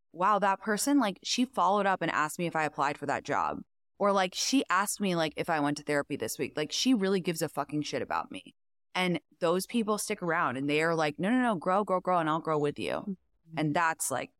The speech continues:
Speaker 1: those people are top notch.
Speaker 2: I love that so much. I also love that too, because, and I loved in the shift when you mentioned this about friends, it's like, you don't have to know what to say, but just showing up.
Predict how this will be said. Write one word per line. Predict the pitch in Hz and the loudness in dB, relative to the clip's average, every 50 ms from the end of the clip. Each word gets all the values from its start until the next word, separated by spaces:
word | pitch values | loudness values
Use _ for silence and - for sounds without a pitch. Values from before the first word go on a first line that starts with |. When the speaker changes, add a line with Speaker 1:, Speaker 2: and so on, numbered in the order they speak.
| - | -4
Speaker 1:
those | 160 160 156 147 - | 0 0 0 0 -2
people | _ - 143 135 139 131 | _ -6 -6 -6 -4 -4
are | 135 - 110 117 117 110 90 _ _ _ _ _ - - | -2 -2 0 0 -2 -4 -6 _ _ _ _ _ -8 -2
top | 143 - - - | -2 -2 -2 -2
notch. | - 87 78 71 - - 269 - - | -6 -6 -4 -6 -6 -8 -10 -6 -4
Speaker 2:
I | 196 196 190 170 | -2 0 0 -2
love | 156 151 156 160 160 156 156 165 151 151 147 151 156 | -2 -4 -6 -6 -4 -2 -2 0 0 0 -2 -2 -2
that | 160 160 165 - - - | -2 0 0 -2 -4 -8
so | - - - 147 147 143 | -6 -2 0 0 0 2
much. | 143 131 131 147 180 185 - - _ _ _ _ _ _ - - | 2 2 2 0 0 -2 -6 -10 _ _ _ _ _ _ -4 0
I | 170 117 | 2 2
also | 180 208 - - 285 | 2 2 2 2 2
love | 262 233 208 175 165 | 2 2 2 2 2
that | 185 180 175 - | 0 0 0 0
too, | - - 202 196 | -2 0 2 2
because, | 175 180 180 - - 175 160 160 - | 2 2 0 0 2 0 0 2 0
and | - 180 180 | 0 0 0
I | 180 | 2
loved | 170 175 175 170 - | 2 2 0 0 0
in | 104 165 | 0 0
the | 170 170 | 0 2
shift | - - 170 156 - - - - | 2 0 0 -2 -4 -8 -14 -4
when | 170 170 165 | -4 -2 0
you | 156 160 | 0 0
mentioned | 147 143 151 165 - - 160 | 0 0 0 0 -2 0 0
this | 151 156 - 170 | 0 0 0 -2
about | - 139 139 - - - | 0 2 2 2 0 0
friends, | - 156 135 127 151 156 156 160 - - | 0 0 0 2 0 -2 -4 -6 -4 -2
it's | 196 185 - - | -2 0 2 2
like, | 208 180 175 - _ _ - - | 0 0 0 -2 _ _ -6 -2
you | 185 190 | 0 2
don't | 196 208 | 2 4
have | 208 226 - | 2 2 2
to | - | 2
know | 185 180 | 2 4
what | 170 165 | 2 2
to | - 170 | 2 0
say, | - - 165 143 160 | 0 2 2 2 4
but | 175 185 147 | 4 2 2
just | - 165 160 - | 2 0 0 0
showing | - 180 156 143 143 135 131 | 2 2 2 0 0 0 -2
up. | - - - | -2 -2 -4